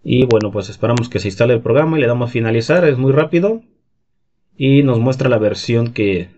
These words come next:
que tenemos del software, ¿vale? Bien, perfecto, ya lo tenemos aquí en pantalla, miren, por aquí está.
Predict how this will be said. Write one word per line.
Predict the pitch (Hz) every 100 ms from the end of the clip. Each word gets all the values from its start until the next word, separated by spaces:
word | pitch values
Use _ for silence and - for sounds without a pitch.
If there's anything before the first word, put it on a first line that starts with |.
| _ _ _
que | -
tenemos | 95 110 113 107
del | 92
software, | 98 90 80 90
¿vale? | 117 190 185 _ _ _ _ _ _ _ _ _
Bien, | 123 123 120 -
perfecto, | - 113 143 143
ya | 139
lo | 147
tenemos | 147 135 143 123
aquí | 110 139
en | 131
pantalla, | 120 113 147 165
miren, | 147 151 170 175 _ - 104
por | 98
aquí | -
está. | 117 - 185